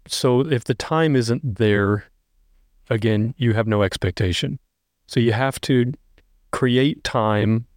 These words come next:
set aside time where you're, you're expecting that the Lord speaks, the Lord reveals, and we won't hear him unless we listen.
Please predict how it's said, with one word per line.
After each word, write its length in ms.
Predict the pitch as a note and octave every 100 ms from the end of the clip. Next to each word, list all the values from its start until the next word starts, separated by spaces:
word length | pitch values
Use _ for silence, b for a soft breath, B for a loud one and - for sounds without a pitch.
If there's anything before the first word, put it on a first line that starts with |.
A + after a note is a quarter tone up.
| -
set 280 | - C3
aside 400 | C#3+ - C3 B2+
time 320 | - A#2 A2 G#2+
where 120 | G#2
you're, 160 | A2+
you're 220 | A#2 G#2+ A#2
expecting 960 | A2 - - - - E3+ - G#2+ F2+ G#2+ b b b b b b b b b
that 220 | A#2+ A2+
the 140 | - A2
Lord 640 | A2+ B2 C3+ C#3 C3+ B2 -
speaks, 760 | - - C3 A2+ B2 - - - _ -
the 100 | A2
Lord 280 | A2 B2
reveals, 760 | C3 A#2+ A#2 A2 G#2+ A2+ - - - _ _
and 220 | C#3 A#2+ A2
we 80 | A2+
won't 260 | A2+ C#3
hear 180 | B2 B2
him 140 | B2+
unless 280 | B2 A2 G#2
we 100 | A#2+
listen. 420 | A2+ G2+ - A2